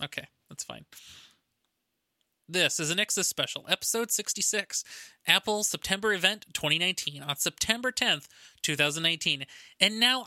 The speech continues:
I don't know if I want to wear a dinner plate on my wrist.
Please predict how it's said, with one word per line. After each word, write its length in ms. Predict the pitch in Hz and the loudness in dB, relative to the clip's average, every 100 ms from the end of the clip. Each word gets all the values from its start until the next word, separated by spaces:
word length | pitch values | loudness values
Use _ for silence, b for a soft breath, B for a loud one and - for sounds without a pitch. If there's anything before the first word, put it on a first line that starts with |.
| - | 2
I 160 | 254 | 2
don't 300 | 214 226 247 | 4 4 4
know 520 | 196 175 202 143 135 - | 2 6 6 4 0 -4
if 140 | 165 - | -4 2
I 180 | 208 262 | 4 4
want 280 | 220 240 269 | 4 2 0
to 80 | 233 | 0
wear 360 | 180 220 285 | 2 4 6
a 60 | 262 | 4
dinner 220 | 226 247 | 4 2
plate 280 | - 151 151 - | 2 2 2 0
on 160 | 208 | 2
my 160 | 220 240 | 4 2
wrist. 640 | 185 254 247 - - - | 6 4 6 2 0 -4